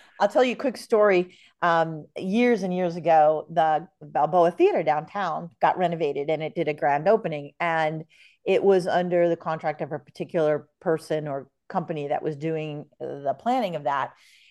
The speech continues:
And, um, I was,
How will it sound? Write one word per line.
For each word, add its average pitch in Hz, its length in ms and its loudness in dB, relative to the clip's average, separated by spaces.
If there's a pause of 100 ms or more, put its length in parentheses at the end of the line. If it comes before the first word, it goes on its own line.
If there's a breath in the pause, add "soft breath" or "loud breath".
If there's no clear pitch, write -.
(100)
And, 165 500 0
um, 151 480 -2 (840)
I 147 120 2
was, 170 380 -4